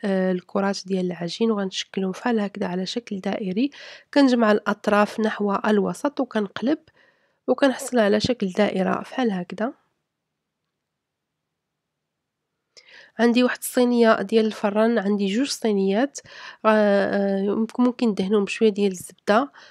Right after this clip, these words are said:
أو ممكن تغطيهم بحال اللي عملت أنا بورق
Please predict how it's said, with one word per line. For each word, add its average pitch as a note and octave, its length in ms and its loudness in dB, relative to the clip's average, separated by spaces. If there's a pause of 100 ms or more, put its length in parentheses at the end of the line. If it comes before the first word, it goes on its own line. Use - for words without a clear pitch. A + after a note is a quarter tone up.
(280)
أو C4+ 100 6
ممكن A#3 460 2
تغطيهم G3+ 480 -2
بحال G3+ 240 -2
اللي F#3+ 100 -2
عملت F#3+ 240 -2
أنا G3 220 -2
بورق G3 560 -2